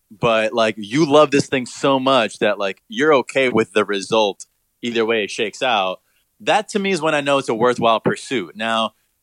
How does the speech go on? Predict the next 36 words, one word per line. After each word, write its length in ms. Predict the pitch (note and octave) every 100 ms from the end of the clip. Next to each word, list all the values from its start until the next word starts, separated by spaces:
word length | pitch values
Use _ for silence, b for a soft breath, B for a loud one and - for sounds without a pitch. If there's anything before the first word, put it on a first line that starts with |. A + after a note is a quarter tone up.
| _ B2+
a 100 | B2+
totally 400 | - G#3+ G#3 D3+
different 400 | G3+ - D3 B2+
mindset 360 | B2+ A#2+ B2+
is, 100 | A#2
like, 160 | A2 G#2+
having 380 | C3 C3+ B2+ A2
a, 120 | G#2
a 60 | G#2
more 200 | A2 G#2
capitalistic 760 | - A2+ - G#2 A#2 E3 B2+ G#2
mindset 360 | G#2 G2 G#2
where 120 | G2
you 160 | F#2+ G2+
say, 240 | - G2+ G2
"Okay, 340 | G2 G2+ F2+ - _ _ -
let's, 220 | B2 - _ _ _ _
uh, 160 | G2+ G#2
all 100 | A2
right, 240 | A#2 G2 A2
so 140 | G#2+
here's 200 | G2+ B2+
this 160 | C3+ C#3+
idea, 560 | A#2+ A2 A2 F#2+ G2+ - _ D3+ -
like, 280 | G2+ G2+ _ _ _ _
here's 640 | - D3+ E3 D#3+ C3 - _ _ _ _ -
the 260 | G2+ B2+
v-, 160 | G#2 A2 -
viability 800 | B2 C3 A#2 B2+ D3 C#3 A2+ G2+
of 180 | F#2+
it. 140 | G#2 G#2
Like, 180 | G2 -
I 120 | A#2+
can 260 | - B2 A2
make 260 | A#2+ A#2
it, 220 | A#2+ G#2